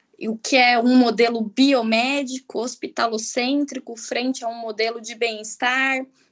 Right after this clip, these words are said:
né, de promoção da saúde, de prevenção da saúde.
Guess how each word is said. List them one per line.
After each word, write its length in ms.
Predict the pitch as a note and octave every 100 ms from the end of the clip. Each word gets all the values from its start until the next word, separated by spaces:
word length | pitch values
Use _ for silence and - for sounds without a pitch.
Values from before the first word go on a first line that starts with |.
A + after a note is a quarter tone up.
| _ _ _ _ _ _ -
né, 320 | G#3 A3+ A#3
de 200 | A3 G#3
promoção 720 | A#3+ A#3+ A3 A3 - C4 C4
da 100 | A3
saúde, 640 | A3 - A3 C4 C4+ A3 A#3
de 80 | -
prevenção 800 | - A3+ G3+ F#3 - B3 A#3+ A#3+
da 100 | G#3
saúde. 760 | - F3 F3+ F#3+ B3+ B3+ C#4+